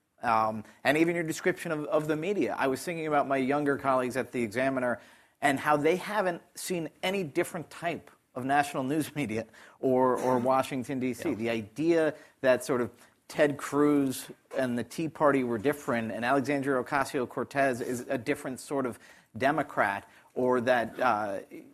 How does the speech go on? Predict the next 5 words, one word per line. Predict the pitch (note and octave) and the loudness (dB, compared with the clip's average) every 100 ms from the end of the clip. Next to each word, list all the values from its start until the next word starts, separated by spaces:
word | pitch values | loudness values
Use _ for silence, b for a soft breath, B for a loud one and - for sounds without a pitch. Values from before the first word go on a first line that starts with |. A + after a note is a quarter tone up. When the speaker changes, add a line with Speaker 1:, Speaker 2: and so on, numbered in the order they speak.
| F3 D#3+ - | -20 -20 -18
Speaker 1:
certain | - D3 C#3 C3 C3 B2 | -2 0 0 -2 -2 -6
C | - D#3 | -2 0
N | C#3 | 2
N | C#3+ E3 | 4 4
reporters | D3 C#3 - D3 B2+ A#2+ A#2+ A#2 | 4 0 2 4 4 4 0 -4